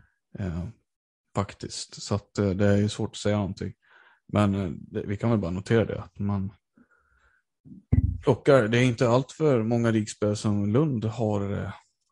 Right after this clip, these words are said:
plocka till sig genom åren. Däremot har man ju fostrat en och annan, eller inte kanske just Lund, men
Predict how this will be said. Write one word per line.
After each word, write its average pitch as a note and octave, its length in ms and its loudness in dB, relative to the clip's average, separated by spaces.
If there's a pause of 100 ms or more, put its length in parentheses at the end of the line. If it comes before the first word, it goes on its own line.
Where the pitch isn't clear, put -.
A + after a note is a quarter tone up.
(120)
plocka G#2+ 240 0
till G#2 200 0
sig G#2+ 160 -2
genom G2 160 -2
åren. G2 420 -4 (320)
Däremot A2+ 340 2
har C#3 80 2
man B2+ 140 6
ju A2 60 4
fostrat - 1040 -4 (160)
en G#2 240 0
och G2+ 120 -2
annan, G2 400 -4 (240)
eller G#2 160 0
inte G#2 280 -2
kanske G2+ 260 -4
just G2+ 180 -4
Lund, A2+ 340 -2
men G2 200 -4